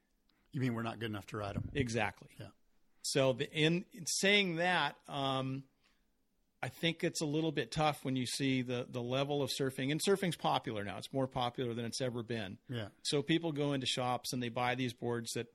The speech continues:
Speaker 2: probably aren't quite right for them, and they can, they're spending a fair amount of money, which is fine.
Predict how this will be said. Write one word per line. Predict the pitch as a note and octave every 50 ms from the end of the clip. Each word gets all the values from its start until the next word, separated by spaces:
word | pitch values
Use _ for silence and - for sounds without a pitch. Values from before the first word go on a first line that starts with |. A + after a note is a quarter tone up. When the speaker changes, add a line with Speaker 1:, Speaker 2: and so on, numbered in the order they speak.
| _ _
Speaker 2:
probably | - C#3+ C#3+ C#3 C#3+ C#3 C#3 C3 C#3+ C3+ B2+ B2
aren't | B2 B2 B2 -
quite | - - B2 A#2 A#2 -
right | A#2+ A2+ A2+ A2+ A#2+ -
for | - - C3+
them, | A2+ A#2 A#2+ A#2+ A#2 A#2 B2+ B2+ - _ _ _ _ _ _ _ _ _
and | B2+ A#2+ B2 A#2+ A#2+ A#2 A#2 A2+ A2 - - -
they | B2+ A#2+ A2+
can, | - - C3 A#2 A2 A2 - - _ _ _ - - - - -
they're | C#3+ C#3+
spending | - - - F#3 F#3+ F#3+
a | F3
fair | - - E3+ C#3+
amount | C3 B2+ A#2 A2+ A2
of | G#2
money, | G#2 G#2 F#2 A2 C3+ - -
which | - A#2+ A#2+ - -
is | A#2+ -
fine. | - - G#2 F2+ F2 F#2+ A#2+